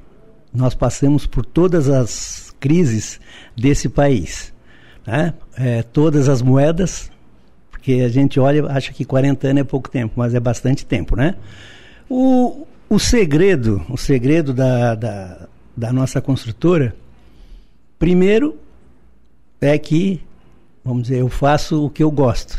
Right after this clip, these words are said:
Então, trabalho porque gosto. E a outra coisa, a gente tem que ter sempre,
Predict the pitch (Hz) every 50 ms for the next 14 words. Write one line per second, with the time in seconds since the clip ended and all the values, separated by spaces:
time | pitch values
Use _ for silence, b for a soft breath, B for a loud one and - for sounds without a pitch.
0 | - - - 107 104 113 123 123 127 123 123 117 123 123 - - - - - -
1 | - - - - - - 120 113 101 107 120 131 143 156 139 - - 120 - 151
2 | 143 135 127 113 104 - - - - - - B B B B B B B B B
3 | B B B B B - 170 175 180 185 180 190 196 196 196 - 170 175 185 180
4 | 185 233 226 233 - - - 165 156 139 151 156 156 - 151 147 - 117 - -
5 | 143 135 - - - 151 139 123 107 - 107 98 -